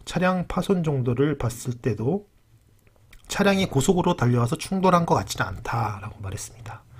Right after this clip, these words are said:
그러니까 탑-, 탑승자들이 충돌의 충격으로 사망할 만큼 과속한 것은 아니라는 거죠. 그러면 화재에 더 이제 심증이 가게 되는 거죠. 예. 그리고 사고 전기차의 탑승자들은 불타는 차에서 빠져나오지 못했고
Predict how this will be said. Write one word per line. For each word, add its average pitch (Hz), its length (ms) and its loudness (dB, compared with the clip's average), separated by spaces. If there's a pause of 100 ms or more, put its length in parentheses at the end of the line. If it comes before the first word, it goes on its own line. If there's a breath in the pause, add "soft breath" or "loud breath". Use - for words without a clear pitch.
(600 loud breath)
그러니까 139 280 -4
탑-, - 320 -2
탑승자들이 185 640 4 (120)
충돌의 190 420 4
충격으로 175 420 4
사망할 160 420 0
만큼 139 360 -2
과속한 147 420 -2
것은 135 220 -4
아니라는 110 400 -4
거죠. 101 240 -6
그러면 190 500 2 (280)
화재에 160 600 2 (800 soft breath)
더 123 240 2
이제 113 320 -4
심증이 160 360 -4
가게 120 280 -2
되는 120 220 -2
거죠. 123 480 -2
예. 87 160 -8 (480 loud breath)
그리고 165 320 8
사고 214 280 8
전기차의 170 500 6
탑승자들은 175 680 2
불타는 151 380 0
차에서 139 260 0
빠져나오지 156 440 2
못했고 117 840 -6